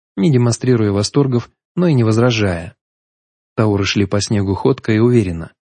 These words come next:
Замерзшие трупы, расклеванные крылатыми падальщиками,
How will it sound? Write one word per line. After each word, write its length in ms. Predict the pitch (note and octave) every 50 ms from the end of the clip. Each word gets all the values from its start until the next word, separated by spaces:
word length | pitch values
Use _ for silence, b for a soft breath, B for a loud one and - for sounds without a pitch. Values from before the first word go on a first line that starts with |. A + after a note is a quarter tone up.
| _ _ _ _ _ _ _ _ _
Замерзшие 580 | - A#2 A2 G#2+ G#2+ G#2+ G2 - - - G#2 F#2+
трупы, 300 | - B2 D3+ D3+ - A#2
расклеванные 600 | G#2 G#2 - - A2+ A2 G#2 F#2+ F#2 F#2+ G2 F2+
крылатыми 520 | - A2+ A2 G#2+ G2+ F#2+ F#2 F#2+ G2 F#2+
падальщиками, 760 | F#2 - B2+ B2 A#2 G#2+ G2+ - - - - G2 F#2 F2 _